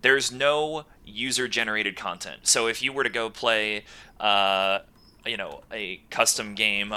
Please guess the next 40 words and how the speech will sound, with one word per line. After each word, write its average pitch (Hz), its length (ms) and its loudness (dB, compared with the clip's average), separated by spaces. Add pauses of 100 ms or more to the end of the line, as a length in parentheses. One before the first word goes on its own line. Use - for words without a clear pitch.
(120)
of, 101 840 0
um, 95 400 -2 (260)
let's - 120 -4
just 151 100 -4
use 160 160 8
Civilization 98 760 6
for 92 160 -6
an 85 80 -6
example, 87 360 -6
like 95 140 -2
Civ 110 240 2
five, 98 320 2
Civ 95 220 2
six, 95 280 2
whatever. 95 360 0
People 117 260 -4
used 101 140 -4
to 104 60 -10
play, 107 220 0
they'd 104 280 -2
go 117 200 2
in 113 160 0
and 101 180 -6 (340)
change 123 360 4
some 131 140 2
of 113 40 -2
the 107 80 -2
rules, 104 320 -2
and 98 100 -8
there'd 101 100 -6
be 98 440 -8
different 110 300 -8
rules, 92 220 -4
and 95 80 -2
sometimes 107 360 0
it's - 100 0
informal, 147 480 -2
sometimes 117 400 0
it's 113 100 -4
formal. 95 460 -4